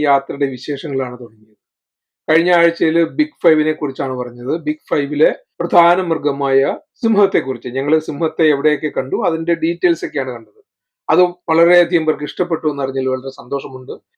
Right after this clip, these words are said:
പക്ഷെ അതിനു മുമ്പ്, ആഫ്രിക്കൻ യാത്രയ്ക്ക് മുമ്പ് എന്ന് പറഞ്ഞൊരു വീഡിയോ ചെയ്തിരുന്നു. അപ്പൊ അതിൽ നമ്മുടെ യാത്രയുടെ മൊത്തം പ്ലാനും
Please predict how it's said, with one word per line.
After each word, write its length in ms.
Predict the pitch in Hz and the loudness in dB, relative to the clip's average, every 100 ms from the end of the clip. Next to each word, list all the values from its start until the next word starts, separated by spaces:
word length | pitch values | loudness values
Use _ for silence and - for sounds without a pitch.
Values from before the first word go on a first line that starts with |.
| - | -6
പക്ഷെ 180 | 175 190 | 2 4
അതിനു 180 | 185 233 220 | 4 4 2
മുമ്പ്, 280 | 175 165 185 233 - _ - 175 | 0 2 2 2 -4 _ 2 2
ആഫ്രിക്കൻ 320 | 240 247 226 185 | 2 -2 2 4
യാത്രയ്ക്ക് 400 | 175 175 175 185 165 | 4 2 0 0 0
മുമ്പ് 360 | 165 175 185 202 185 | -2 -2 2 4 4
എന്ന് 140 | 175 170 | 2 2
പറഞ്ഞൊരു 300 | 165 160 156 143 | 2 2 0 0
വീഡിയോ 220 | 139 147 135 | 0 0 0
ചെയ്തിരുന്നു. 400 | 120 120 117 160 | -4 -6 -8 -8
അപ്പൊ 120 | 170 160 | 0 0
അതിൽ 160 | 160 185 196 | 2 2 2
നമ്മുടെ 280 | 165 156 156 170 143 | 0 0 2 4 4
യാത്രയുടെ 460 | 143 151 170 160 170 143 | 2 0 -2 0 0 -4
മൊത്തം 360 | - - 160 160 - _ _ - | -8 -4 -4 -4 -14 _ _ 0
പ്ലാനും 520 | 175 170 180 196 202 | 2 4 4 4 0